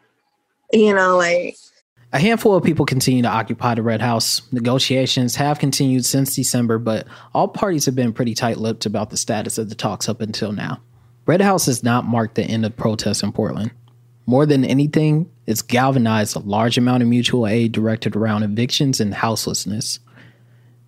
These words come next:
Speaker 2: During the same period as Red House activists keeping multi-week watch over a houseless encampment at a local park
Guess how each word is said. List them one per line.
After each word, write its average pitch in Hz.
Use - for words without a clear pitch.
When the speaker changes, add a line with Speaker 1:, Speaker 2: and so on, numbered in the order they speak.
Speaker 2:
During 147
the 151
same 139
period 127
as 113
Red 117
House 120
activists 113
keeping 110
multi-week 117
watch 110
over 110
a 98
houseless 117
encampment 120
at 110
a 101
local 110
park 123